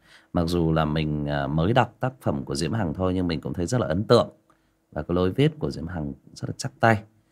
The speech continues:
Vì vậy nên mình đã làm việc tác quyền, à, bộ truyện mới này. Nguyên tác mang tên là Ăn Mày Cửa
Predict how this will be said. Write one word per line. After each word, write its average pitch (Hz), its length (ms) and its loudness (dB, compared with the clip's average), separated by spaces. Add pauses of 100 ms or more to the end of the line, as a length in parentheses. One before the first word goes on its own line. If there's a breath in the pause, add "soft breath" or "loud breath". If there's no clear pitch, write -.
(180)
Vì - 80 -8
vậy 76 200 0
nên 95 140 2
mình 80 180 0
đã 71 120 -2
làm 85 140 -2
việc 78 200 -4
tác 117 160 -2
quyền, 76 400 2
à, 67 280 -2 (1040)
bộ 80 140 0
truyện 82 260 -2
mới 92 200 2
này. 104 260 4 (200)
Nguyên 104 200 4
tác 143 200 2 (200)
mang 98 200 2
tên 101 140 4
là 78 80 2
Ăn 95 160 2
Mày 82 180 2
Cửa 71 200 -4